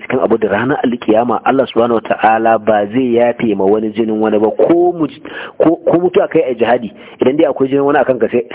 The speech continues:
sai an fitar da wani haƙƙi na jinin. Allah shi kyauta. Haka wajibi ne zama shugabanni sun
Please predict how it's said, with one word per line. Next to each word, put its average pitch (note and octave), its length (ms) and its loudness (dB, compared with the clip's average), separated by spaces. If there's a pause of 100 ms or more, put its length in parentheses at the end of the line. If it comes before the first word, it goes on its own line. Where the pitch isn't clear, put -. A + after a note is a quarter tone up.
(140)
sai - 160 -6
an B2 80 -4
fitar B2 160 -2
da A2+ 80 4
wani F#2+ 160 -2
haƙƙi G2 160 -2
na F2 80 -4
jinin. D#2+ 160 -4 (640)
Allah B2 180 0
shi - 80 -8
kyauta. - 320 -6 (1120)
Haka A2+ 240 2
wajibi C3 300 0
ne A#2+ 100 0
zama A2+ 300 0 (320)
shugabanni G#2+ 500 0
sun A2 100 -2